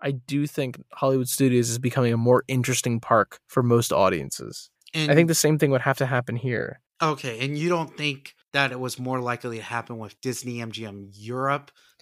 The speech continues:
Speaker 2: than it is for Disney, Walt Disney Studios Park?
Speaker 1: Well, I don't see any reason why. The problem that I think is be-, they're being faced with right now is just poor management.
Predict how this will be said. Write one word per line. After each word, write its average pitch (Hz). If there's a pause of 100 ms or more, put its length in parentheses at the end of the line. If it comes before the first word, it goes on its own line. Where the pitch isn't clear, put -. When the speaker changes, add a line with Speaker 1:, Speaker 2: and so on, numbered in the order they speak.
Speaker 2:
than 131
it 117
is 117
for 113
Disney, 113
Walt 113
Disney 113
Studios 104
Park? - (120)
Speaker 1:
Well, 190
I 233
don't 269
see 220
any 202
reason 160
why. 147 (680)
The 160
problem 233 (140)
that 156
I 143
think 147
is 135
be-, 147
they're 147
being 139
faced 147
with 131
right 135
now 135
is 120
just 131
poor 170
management. 123